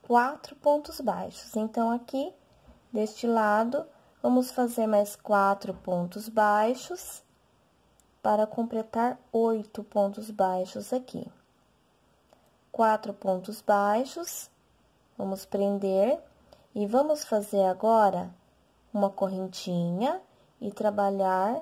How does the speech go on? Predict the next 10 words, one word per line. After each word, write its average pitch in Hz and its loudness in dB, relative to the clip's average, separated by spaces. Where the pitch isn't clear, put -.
a 202 -2
volta 277 0
toda 202 -2
com 277 0
ponto 240 -2
caranguejo 233 -2
para 214 -4
finalizar 247 -2
este 233 -2
motivo. 247 -4